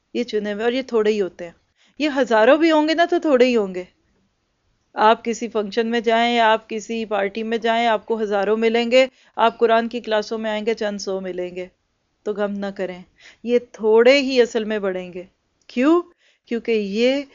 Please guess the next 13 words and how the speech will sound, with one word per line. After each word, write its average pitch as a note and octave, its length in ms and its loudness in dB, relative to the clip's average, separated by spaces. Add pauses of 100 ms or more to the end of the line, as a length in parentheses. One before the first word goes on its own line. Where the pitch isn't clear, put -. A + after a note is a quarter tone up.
(200)
चैन G#3+ 260 0
से G#3+ 160 -4
बैठने G3 300 -4
वाले F#3+ 160 -4
लोग F3+ 220 -8
नहीं F#3 100 -14
होते। F#3 280 -14 (320)
याद G#3+ 260 0
रखिए G#3 340 -2
कि G#3 120 -6
अनमता G3+ 460 -4
अलैहिम G3 400 -6
लोग G#3+ 320 0